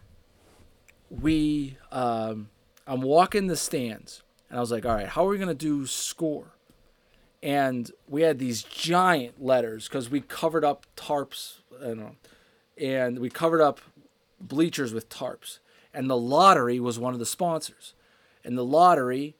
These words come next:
we would change the Powerball number, whatever that it was. I was like, "We've got all of those numbers." So I was like, If we still have no power, interns, here's what we're gonna do. You're the home score, you're the road score,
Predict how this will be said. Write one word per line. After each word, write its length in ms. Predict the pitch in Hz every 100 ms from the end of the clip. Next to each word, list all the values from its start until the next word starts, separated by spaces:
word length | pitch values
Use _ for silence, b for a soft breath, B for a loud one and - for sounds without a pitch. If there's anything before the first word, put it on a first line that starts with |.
| _ _ -
we 120 | 139
would 200 | 143 135
change 380 | - 151 151 139
the 120 | 135
Powerball 520 | - 214 233 127 107 104
number, 240 | 110 110
whatever 320 | 113 127 123
that 140 | 123 120
it 80 |
was. 380 | 117 98 - - _ _ _
I 60 | 131
was 100 | 127
like, 160 | 110
"We've 160 | 160 160
got 220 | 147 -
all 280 | - 156 180
of 60 | 160
those 220 | 160 139
numbers." 440 | 147 139 - - _ _ _ _ _ _ _ _ _ _
So 440 | - 175 151 156 -
I 40 | 120
was 80 |
like, 120 | 120 107
If 80 |
we 80 | 143
still 220 | 160 214
have 100 | 190
no 140 | 196 196
power, 500 | 180 165 120 110 - _ _ _ 190
interns, 520 | 190 - 120 110 -
here's 240 | 156 156
what 120 | 165
we're 80 | 156
gonna 160 | 156 147
do. 260 | 131 107 _ _ _ _
You're 240 | 120 147 180
the 100 | 170
home 220 | 190 185
score, 460 | - 208 208 190 -
you're 260 | 131 165
the 120 | 185 185
road 360 | 165 165 165
score, 460 | - 180 170 180